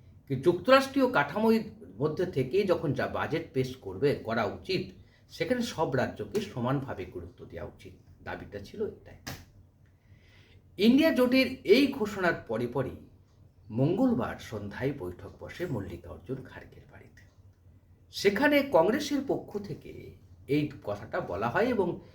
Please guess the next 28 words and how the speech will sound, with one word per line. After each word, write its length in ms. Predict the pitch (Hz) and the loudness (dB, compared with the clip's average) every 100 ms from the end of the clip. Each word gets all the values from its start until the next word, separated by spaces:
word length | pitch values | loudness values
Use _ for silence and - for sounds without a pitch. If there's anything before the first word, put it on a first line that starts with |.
| - - | -20 -2
ইন্ডিয়া 300 | 180 208 226 | 2 6 8
জোটের 420 | 214 202 214 208 | 8 6 6 6
যে 100 | 135 | 2
সকল 380 | 135 202 240 208 | -2 -2 2 2
শরিক, 420 | - 143 143 147 | 2 0 0 -2
তারাই 220 | 120 117 117 | -2 -2 -2
কিন্তু 220 | 120 - | -6 -6
এটা 120 | 131 165 | -6 -4
মান্যতা 540 | 95 104 101 - - | -4 -4 -6 -10 -14
দেয়। 200 | - - - - - - | -14 -18 -20 -20 -20 -6
এবং 180 | 190 233 | -4 -2
সেখানে 720 | - - - 254 262 87 - - - - - - - - - - - - - - - | -2 -4 -2 -2 -4 -4 -8 -16 -20 -20 -20 -20 -20 -20 -20 -20 -20 -20 -20 -20 -2
তৃণমূল 340 | 160 226 285 | 6 8 8
কংগ্রেসের 520 | 254 247 240 226 220 214 | 8 8 8 4 2 2
প্রতিনিধি 380 | 131 127 131 127 | -2 -2 -2 -2
ছিলেন 280 | 131 131 107 | -2 -2 -2
ডেরেক 340 | 98 95 98 | -4 -4 -6
ওব্রায়েন। 580 | 85 78 82 113 202 - - - - - | -10 -8 -6 -4 -4 -8 -16 -20 -20 -20
সেখানে 440 | - 220 233 269 262 | -4 -2 2 2 2
সে 140 | - 220 | 0 2
কথাটা 320 | 226 233 240 | 2 2 2
মান্যতা 420 | 208 123 127 127 | 2 2 0 0
দেওয়া 240 | 117 98 104 | -2 -2 0
হয় 180 | 156 208 | 2 4
যে 100 | 214 | 4
মুখ্যমন্ত্রী 680 | 127 - - 98 92 131 | 4 -2 -10 -10 -10 -12
যাবেন 460 | - - 87 - - | -16 -16 -16 -16 -16
না। 220 | 85 - | -20 -20